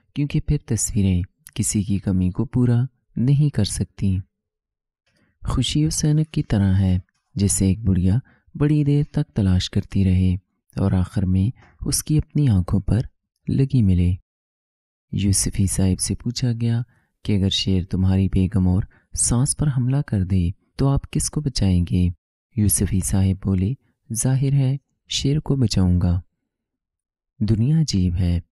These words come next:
यहाँ औरतें दूसरी औरतों की शिकायत करते नहीं थकती, जबकि मर्द दूसरी औरतों की तारीफ करते नहीं थकते। मर्द वाकई अजीम है। मीठा खरबूजा और खामोश बीवी किस्मत वालों को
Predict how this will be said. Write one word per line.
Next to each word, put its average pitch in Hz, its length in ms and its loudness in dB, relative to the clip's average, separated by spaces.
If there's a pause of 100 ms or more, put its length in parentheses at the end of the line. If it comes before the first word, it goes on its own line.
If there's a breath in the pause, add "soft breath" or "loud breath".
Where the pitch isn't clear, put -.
(280)
यहाँ 92 320 2
औरतें 95 400 0 (360 soft breath)
दूसरी 151 340 0
औरतों 151 320 0
की - 140 -10
शिकायत 143 460 -4
करते 143 360 -6
नहीं 95 300 -2
थकती, 92 460 -2 (320)
जबकि 95 360 -2
मर्द 92 320 0 (440)
दूसरी 143 340 0
औरतों 139 340 -2
की 139 140 -4
तारीफ 92 420 -2
करते - 440 -6 (340)
नहीं 151 360 0
थकते। 92 480 -2 (400)
मर्द 92 340 0
वाकई 92 500 -2 (420)
अजीम 143 420 0
है। 92 280 2 (1200)
मीठा 107 320 2
खरबूजा 143 500 -2
और 151 140 0
खामोश 92 540 -2
बीवी 92 400 0 (300)
किस्मत 98 440 -2
वालों 92 280 0
को 104 260 -4